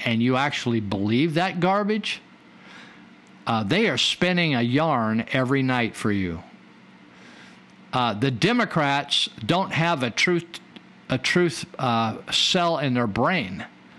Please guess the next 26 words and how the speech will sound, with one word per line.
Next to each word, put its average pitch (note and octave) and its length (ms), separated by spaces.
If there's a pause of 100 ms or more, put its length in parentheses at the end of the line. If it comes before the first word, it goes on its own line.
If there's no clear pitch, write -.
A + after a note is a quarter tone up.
(220)
They E3+ 260
are D#3+ 100
liars. D#3+ 540
When C#3 140
they C#3+ 120
open F#3 340
their C3+ 140
mouth, C#3 520 (500)
they B2+ 220
are A#2+ 120
liars. B2 680 (1120)
Trump F#3+ 340
has D#3 180
argued E3+ 440
that D3+ 160
the C3+ 140
island E3+ 440
has D3+ 260
received D#3 540
sufficient - 840
federal C#3 500
assistance, B2+ 640
and A2 120
they A#2 140
have. A2 460 (440)
Now, B2+ 400